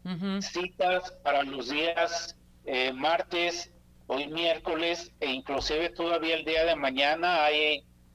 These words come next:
Speaker 2: hay algunos módulos, como es el caso del módulo que tenemos instalado en Tlajomulco, estará atendiendo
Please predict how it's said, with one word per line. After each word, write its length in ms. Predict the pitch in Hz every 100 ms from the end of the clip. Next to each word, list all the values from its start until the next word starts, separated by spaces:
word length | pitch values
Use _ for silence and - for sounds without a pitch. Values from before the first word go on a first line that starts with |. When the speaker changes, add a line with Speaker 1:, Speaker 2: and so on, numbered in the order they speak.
| - -
Speaker 2:
hay 200 | - 143
algunos 400 | 156 143 160 170
módulos, 540 | 160 160 165 170 180 175
como 320 | 185 143 147
es 100 | 143
el 140 | 165
caso 440 | - 151 151 180 143
del 460 | 139 131 131 123
módulo 440 | 131 143 156 151 - -
que 340 | 131 127 123 -
tenemos 400 | 131 139 151 147
instalado 600 | 139 - 127 131 143 147
en 60 | 135
Tlajomulco, 880 | 131 117 135 139 180 170 - 170 - - - - - -
estará 480 | 127 - 135 131 143
atendiendo 680 | - 147 131 147 180 160